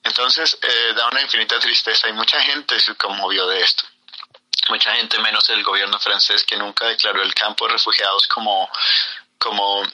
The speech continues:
como campo de refugiados, sino como un asentamiento de emigrantes. El momento en que un país, eh, declara un sitio como campo de refugiados, eso quiere decir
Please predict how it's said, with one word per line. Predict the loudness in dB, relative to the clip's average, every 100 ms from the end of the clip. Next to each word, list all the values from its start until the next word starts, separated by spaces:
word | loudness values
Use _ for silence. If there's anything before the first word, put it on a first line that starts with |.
| _ _ _ _ -4
como | -2 -2 -2
campo | -2 0
de | 0
refugiados, | 0 2 2 2 2
sino | 2 2 -2
como | -2
un | 0
asentamiento | 2 2 0 0 0 0 0 -2 0
de | 0
emigrantes. | 0 2 2 2 0 0 -2 -4 -18 -2 2 2 2
El | 0 0
momento | 2 0 0 0
en | 0
que |
un | 0
país, | 0 2 2 2 0 0
eh, | 0 0
declara | -2 -2 0 2 2
un | 2
sitio | 2 2 0
como | 0 0
campo | 0 0 0
de | 0
refugiados, | 0 0 2 2 2 2 0 -2 -8 _
eso | 0 0 0
quiere | 0 2
decir | 2 2 0